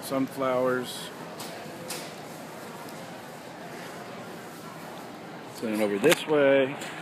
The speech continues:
we have some more of the fall still left. Um, there's the, uh, candy corn lighted garland. Around the front's the pumpkin lighted garland. I'll show you that in a minute.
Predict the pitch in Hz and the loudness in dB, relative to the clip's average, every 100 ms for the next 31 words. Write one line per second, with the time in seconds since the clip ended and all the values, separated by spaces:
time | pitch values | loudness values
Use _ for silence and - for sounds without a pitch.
0 | - - - - - - - - - - | -10 -10 -10 -8 -6 -6 -8 -8 -10 -10
1 | - - - - - - 120 127 117 123 | -10 -10 -10 -10 -8 -6 0 0 2 2
2 | 123 135 131 123 - 127 127 127 127 - | 4 6 6 2 4 6 8 8 4 -2
3 | - - - - - 151 143 123 117 - | -10 -12 -12 -8 4 6 8 8 6 2
4 | - - - - - - - - - - | -10 -10 -10 -10 -12 -10 -10 -10 -10 -10
5 | - - 117 120 117 117 120 - - - | -8 -4 2 4 4 2 -2 -6 -6 0
6 | 131 131 - 131 127 123 123 117 110 - | 2 2 0 2 4 6 8 6 4 -4
7 | - 139 135 131 151 143 139 139 120 110 | -2 2 2 2 2 4 4 2 -4 -2
8 | 120 127 120 123 127 127 135 135 131 - | 2 2 2 2 4 4 4 2 -2 -10
9 | - - - - 120 120 107 - 131 120 | -10 -12 -8 2 4 4 2 2 0 0
10 | 113 - 135 127 139 131 131 127 113 123 | -4 -2 -2 0 0 4 4 4 2 4
11 | 123 123 117 - - 123 117 120 120 101 | 4 4 2 0 0 2 4 6 4 2
12 | 104 127 131 | 0 2 0